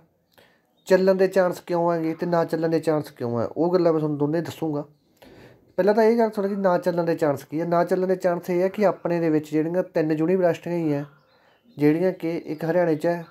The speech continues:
ਤੇ ਇੱਕ ਇੰਦਰਾ ਗਾਂਧੀ ਹੋ ਗਈ, ਇਹ ਯੂਨੀਵਰਸਿਟੀ ਹੋ ਗਈ, ਇਹੀ ਬਣਾ ਰਹੇ ਆ। ਚੱਲਣ ਦੇ ਕਾਰਨ, ਨਾ ਚੱਲਣ ਦੇ ਕਾਰਨ ਤਾਂ ਇਹ ਹੈ ਕਿ ਇਹਨਾਂ ਤਿੰਨਾਂ ਦੇ ਥੋੜ੍ਹਾ ਜਿਹਾ ਨਾ ਜ਼ਿਆਦਾ ਫੇਮਸ ਹੈਗੀ, ਮਤਲਬ ਨਾ ਚੱਲਦਾ ਹੈਗਾ। ਤੇ ਚੱਲਣ ਦੇ ਕੀ ਚਾਂਸ ਆਈ ਐਸ ਓ ਦੇ? ਚੱਲਣ ਦੇ ਚਾਂਸ ਇਹ ਹੈ ਕਿ ਉਹਨਾਂ ਨੇ ਨੋਟੀਫਿਕੇਸ਼ਨ ਦੇ ਵਿੱਚ ਕਿਤੇ ਵੀ ਇਹ ਚੀਜ਼ ਮੈਂਸ਼ਨ ਨਹੀਂ ਕੀਤੀ ਕਿ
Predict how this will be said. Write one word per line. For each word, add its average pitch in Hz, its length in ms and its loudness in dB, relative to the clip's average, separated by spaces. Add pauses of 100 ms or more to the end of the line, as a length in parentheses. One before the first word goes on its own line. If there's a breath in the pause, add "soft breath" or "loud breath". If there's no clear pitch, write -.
ਤੇ 139 380 0 (180)
ਇੱਕ 160 180 -6
ਇੰਦਰਾ 147 240 0
ਗਾਂਧੀ 151 260 0
ਹੋ 170 140 0
ਗਈ, 160 120 0
ਇਹ 151 200 0
ਯੂਨੀਵਰਸਿਟੀ 156 480 -2
ਹੋ 147 80 0
ਗਈ, 170 140 -4
ਇਹੀ 196 260 0
ਬਣਾ 185 220 4
ਰਹੇ 113 240 -2
ਆ। - 60 -12 (1900 loud breath)
ਚੱਲਣ 190 200 4
ਦੇ 190 120 2
ਕਾਰਨ, 175 320 2
ਨਾ 175 260 0
ਚੱਲਣ 175 220 -4
ਦੇ 175 100 -2
ਕਾਰਨ 165 220 0
ਤਾਂ 165 80 2
ਇਹ 156 140 2
ਹੈ 165 60 0
ਕਿ 185 100 -6
ਇਹਨਾਂ 202 140 -2
ਤਿੰਨਾਂ 170 280 -2
ਦੇ 156 60 -4
ਥੋੜ੍ਹਾ 165 220 0
ਜਿਹਾ 196 120 0
ਨਾ 151 180 2
ਜ਼ਿਆਦਾ 139 260 2
ਫੇਮਸ 143 340 -4
ਹੈਗੀ, 151 140 0
ਮਤਲਬ 156 320 -4
ਨਾ 147 180 2
ਚੱਲਦਾ 123 320 0
ਹੈਗਾ। 120 200 -2 (960 soft breath)
ਤੇ 202 200 4 (120)
ਚੱਲਣ 190 460 0
ਦੇ 190 120 0
ਕੀ 196 140 -8
ਚਾਂਸ 160 380 -2
ਆਈ 147 220 0
ਐਸ 135 200 -4
ਓ 143 40 -2
ਦੇ? 156 100 -2
ਚੱਲਣ 175 280 0
ਦੇ 180 120 -2
ਚਾਂਸ 175 340 -2
ਇਹ 151 280 -2
ਹੈ 190 80 -2
ਕਿ 190 160 -6
ਉਹਨਾਂ 175 260 0
ਨੇ 202 80 0
ਨੋਟੀਫਿਕੇਸ਼ਨ 156 560 0
ਦੇ 160 80 0
ਵਿੱਚ 160 160 -2
ਕਿਤੇ 156 300 -4
ਵੀ 185 100 0
ਇਹ 180 60 -2
ਚੀਜ਼ 175 220 -6
ਮੈਂਸ਼ਨ 147 340 -2
ਨਹੀਂ 165 120 -2
ਕੀਤੀ 143 240 -2
ਕਿ 185 220 -4